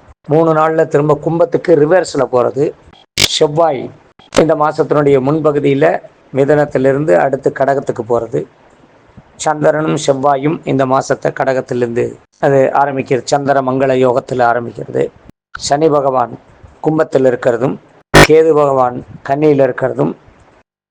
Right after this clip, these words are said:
ராகு மீனத்தில் இருக்கிறதும். அப்ப என்ன, சூரியன், ராகு, புதன் வக்கரகதியாக கொஞ்ச நாள் பின்னாடி போயிட்டு திரும்ப நேர்கதியில வந்து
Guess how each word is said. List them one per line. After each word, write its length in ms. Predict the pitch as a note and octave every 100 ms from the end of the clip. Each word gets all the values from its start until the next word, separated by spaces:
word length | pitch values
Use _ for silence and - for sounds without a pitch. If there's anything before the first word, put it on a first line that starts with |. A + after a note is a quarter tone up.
| _ _ _ - C#3+
ராகு 320 | C#3+ D3+ C#3+ D3
மீனத்தில் 500 | C#3 C#3+ C3+ C3 B2+
இருக்கிறதும். 480 | A#2+ - A#2 C3+ G3 - _ _ -
அப்ப 240 | C3+ C#3
என்ன, 200 | C3+ C#3+ D3 C#3+ D3+ - - - - _ - - -
சூரியன், 500 | B2+ C3 C3+ E3 A3+ C4+ _ - _ _ -
ராகு, 480 | A2+ A#2+ C3 C3 E3+ G#3 - - - _
புதன் 380 | - C3+ D#3 D3
வக்கரகதியாக 840 | C3+ B2 D3+ C#3+ C3+ C#3 C#3 C#3 B2
கொஞ்ச 160 | C#3 B2+
நாள் 200 | C3 C3+
பின்னாடி 360 | C3 C3 C3+ B2+
போயிட்டு 280 | B2 C3+ E3+ D3+
திரும்ப 280 | - C#3 C#3
நேர்கதியில 520 | C3 C#3 C3 C3 B2+
வந்து 320 | A#2+ B2 C3